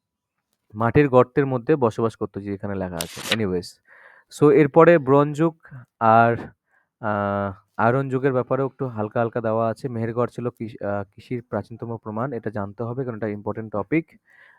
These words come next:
ইম্পর্টেন্ট প্রশ্ন, যে কৃষিকাজের প্রাচীনতম প্রমাণ কোথায় পাওয়া যায়, মেহেরগড়ে পাওয়া যায়, ঠিক আছে? আর চা,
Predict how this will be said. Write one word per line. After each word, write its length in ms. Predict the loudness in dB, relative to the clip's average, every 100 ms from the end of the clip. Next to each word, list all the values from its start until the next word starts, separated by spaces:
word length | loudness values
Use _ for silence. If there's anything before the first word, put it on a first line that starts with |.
| -10
ইম্পর্টেন্ট 420 | -2 -2 -2 -2
প্রশ্ন, 360 | -4 -2 -6 -6 -12 -20 _
যে 80 | -8 -8 _ _ _ _ -10
কৃষিকাজের 460 | -4 0 2 2
প্রাচীনতম 440 | 2 0 0 -4 -4
প্রমাণ 200 | -4 -4
কোথায় 240 | -2 -2
পাওয়া 160 | 0 0
যায়, 160 | 0
মেহেরগড়ে 420 | -2 -4 -2 -2 -2
পাওয়া 260 | -4 -4
যায়, 200 | -6 -12 -8
ঠিক 120 | 0
আছে? 240 | 0 0 -4 _ _ -20 -14 -2
আর 220 | 0 0
চা, 400 | 4 6 6